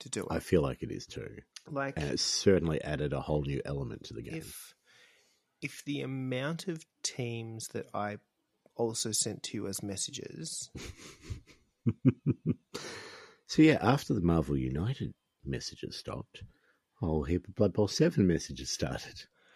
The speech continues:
Speaker 2: "What about this team? What about
Speaker 1: In,
Speaker 2: this team?"
Speaker 1: in my defense, <laughs> we had decided that we were gonna play sevens.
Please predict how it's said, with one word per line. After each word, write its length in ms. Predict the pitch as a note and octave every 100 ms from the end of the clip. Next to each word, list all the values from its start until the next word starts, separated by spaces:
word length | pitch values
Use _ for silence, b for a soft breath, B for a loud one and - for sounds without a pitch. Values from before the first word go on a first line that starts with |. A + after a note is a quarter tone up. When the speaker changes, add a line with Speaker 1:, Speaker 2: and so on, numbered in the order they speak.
| b b b
Speaker 2:
"What 120 | E2 D2+
about 180 | D#2
this 160 | - C#2
team? 260 | - A#1+ A#1 _ -
What 120 | C2+
about 100 | C2+
Speaker 1:
In, 100 | -
Speaker 2:
this 160 | C#3+ -
team?" 140 | D#3+
Speaker 1:
in 60 | F#3
my 140 | A#3
defense, 760 | D#3+ A#2 - G#2 - - - G#2+ B B B
<laughs> 360 | B B B -
we 140 | D3+ D3+
had 340 | C#3+ C3+ D3 G3+
decided 600 | - B2+ - F#2+ F2+ A2 C3
that 120 | -
we 80 | A2+
were 80 |
gonna 160 | A2+ A#2+
play 180 | - F3
sevens. 720 | - - - C#3 G#3 - -